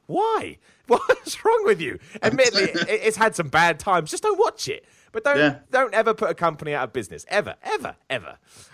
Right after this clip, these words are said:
Speaker 1: Um, anyway, I wanted to touch on that 'cause I think it's fascinating.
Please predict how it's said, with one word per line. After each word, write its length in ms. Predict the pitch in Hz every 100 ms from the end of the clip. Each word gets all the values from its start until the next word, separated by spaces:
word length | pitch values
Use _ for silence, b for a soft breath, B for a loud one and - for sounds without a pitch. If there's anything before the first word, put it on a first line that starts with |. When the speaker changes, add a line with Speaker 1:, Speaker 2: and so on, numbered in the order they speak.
| b
Speaker 1:
Um, 560 | - 110 107 104 95 98 _ 143
anyway, 280 | 127 82 76
I 80 | 127
wanted 300 | 151 160 175
to 80 |
touch 260 | 156 139 -
on 140 | 107
that 140 | 92 -
'cause 100 | -
I 60 | 95
think 180 | 98
it's 100 | 85
fascinating. 640 | - 85 - 87 78 85